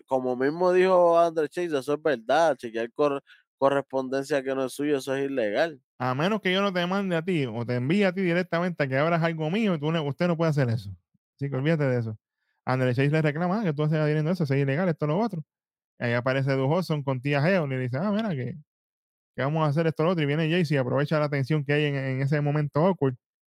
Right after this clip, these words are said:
Speaker 2: Dice, "No, porque ustedes tienen que enfrentarse la semana que viene a Stacks y a Tony por defender los títulos y la cuestión".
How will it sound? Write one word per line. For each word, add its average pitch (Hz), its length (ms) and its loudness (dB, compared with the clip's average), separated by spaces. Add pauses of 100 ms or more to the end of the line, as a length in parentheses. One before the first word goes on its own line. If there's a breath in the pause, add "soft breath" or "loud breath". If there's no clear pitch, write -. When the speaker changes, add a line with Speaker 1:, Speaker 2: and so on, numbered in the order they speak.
(120)
Speaker 2:
Dice, 127 220 -4
"No, 196 120 -2
porque 202 160 -6
ustedes 135 280 -2
tienen 165 180 0
que 175 60 0
enfrentarse 165 440 0
la 151 100 0
semana 156 260 0
que 156 100 -2
viene 165 200 0
a 139 40 -2
Stacks 165 300 -4
y 165 80 2
a 139 60 0
Tony 233 280 0
por 135 300 -2 (200)
defender 127 340 -2
los 160 160 2
títulos 202 320 2
y - 20 6
la 156 80 2
cuestión". 196 380 -2